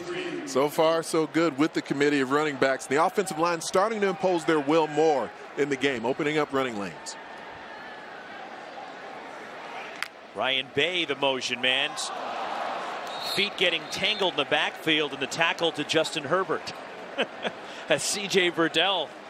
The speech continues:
Speaker 2: and his quarterback got their feet knotted up before the play could get going.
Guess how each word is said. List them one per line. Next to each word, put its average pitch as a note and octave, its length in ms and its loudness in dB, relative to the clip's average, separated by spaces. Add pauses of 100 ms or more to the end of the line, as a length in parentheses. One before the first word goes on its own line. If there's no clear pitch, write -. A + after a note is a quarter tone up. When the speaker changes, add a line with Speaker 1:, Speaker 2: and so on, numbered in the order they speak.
(600)
Speaker 2:
and C3+ 140 2
his C#3 120 0
quarterback E3+ 520 2
got D3+ 180 0
their C#3+ 120 2
feet F#3 320 0 (100)
knotted D3+ 300 2
up E3 200 2 (480)
before D#3 280 2
the D3 80 -2
play E3 200 2
could D3 140 -4
get C#3+ 160 2
going. C#3+ 300 0